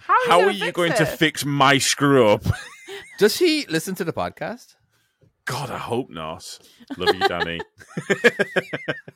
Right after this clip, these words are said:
Speaker 1: Well, you just, they just would have rung up the customer and got it paid for, I would have thought. 'Cause the quarry's bound to need it at some point, isn't it? So they probably would have just brought a job forward, maybe.
Speaker 2: Well, oh no, so no, so the,
Speaker 1: Or was
Speaker 2: the,
Speaker 1: this
Speaker 2: where I was
Speaker 1: one-offs?
Speaker 2: delivering it to wasn't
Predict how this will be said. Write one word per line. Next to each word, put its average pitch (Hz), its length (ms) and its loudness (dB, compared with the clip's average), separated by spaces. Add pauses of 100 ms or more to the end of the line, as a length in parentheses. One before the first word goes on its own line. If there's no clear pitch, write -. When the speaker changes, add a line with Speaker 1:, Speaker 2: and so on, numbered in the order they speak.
Speaker 1:
Well, 453 220 -4
you 440 60 -8
just, 466 200 -2
they 480 160 2
just 277 200 -10
would 277 100 -2
have 233 100 -2
rung 226 180 -2
up 277 100 -2
the 294 80 -8
customer 233 420 -6
and 202 180 -12
got 196 140 -4
it 175 80 -10
paid 220 240 -8
for, - 260 -10 (140)
I - 80 -14
would 180 100 -12
have 175 80 -18
thought. 220 320 -8 (800)
'Cause 349 120 -2
the 359 100 -4
quarry's 294 420 -2 (260)
bound 262 320 2
to 254 80 -8
need 247 260 -6
it 208 40 -2
at 185 180 -4
some 226 200 -4
point, 185 240 -10
isn't 262 180 -12
it? 143 220 -8
So - 100 -10
they 208 60 -4
probably 220 220 -4
would 208 100 -6
have 202 80 -12
just 202 120 -14
brought 202 180 -4
a 185 40 -6
job 208 280 -6
forward, 226 340 -2
maybe. 240 80 0
Speaker 2:
Well, 139 240 4
oh 147 60 6
no, 131 180 0
so 131 400 -2
no, 127 380 0
so 123 180 -6
the, 120 220 -4
Speaker 1:
Or 220 80 -8
was 220 120 0
Speaker 2:
the, - 60 -6
Speaker 1:
this - 100 -2
Speaker 2:
where - 40 2
I - 20 2
was 226 80 2
Speaker 1:
one-offs? 208 200 0
Speaker 2:
delivering 113 400 -2
it - 140 -14
to 85 300 -8
wasn't 90 420 -12